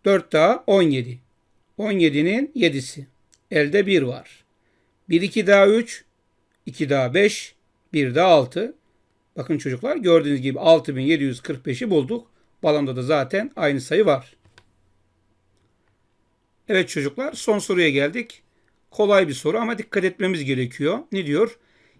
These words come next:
Yandaki toplama işleminde harflerin yerine gelecek sayıları belirleyerek A, B, C'nin toplamını bulunuz diyor.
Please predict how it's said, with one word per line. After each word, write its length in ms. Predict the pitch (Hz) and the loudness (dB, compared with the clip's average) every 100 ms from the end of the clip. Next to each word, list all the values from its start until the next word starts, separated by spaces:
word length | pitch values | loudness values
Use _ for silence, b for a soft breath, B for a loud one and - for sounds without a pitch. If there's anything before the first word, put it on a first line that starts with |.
| _ | _
Yandaki 600 | - 143 156 175 185 269 | -10 -6 -4 -4 -4 -10
toplama 420 | - 185 - 160 147 | -10 -10 -6 -4 -4
işleminde 720 | - 143 123 123 139 233 320 _ _ _ _ _ | -6 -8 -6 -4 -4 -4 -6 _ _ _ _ _
harflerin 480 | - 170 202 214 170 | -8 -6 -4 0 0
yerine 340 | 143 175 165 | 0 -2 -2
gelecek 420 | 131 170 170 131 | -4 -4 -6 -8
sayıları 580 | 127 - 170 147 127 117 | -8 -4 -4 -2 -6 -6
belirleyerek 800 | 147 156 175 185 185 185 190 - _ _ _ _ - | -4 -4 -4 -2 -2 -2 -4 -8 _ _ _ _ -6
A, 320 | 165 165 135 | -2 0 0
B, 260 | 165 147 127 | 0 0 -2
C'nin 420 | 160 151 131 131 | -4 -2 -4 -8
toplamını 600 | - 170 160 139 180 240 | -6 -6 -4 -4 -4 -4
bulunuz 400 | 175 170 170 143 | -2 2 2 2
diyor. 380 | 120 123 120 - | -4 -10 -10 -20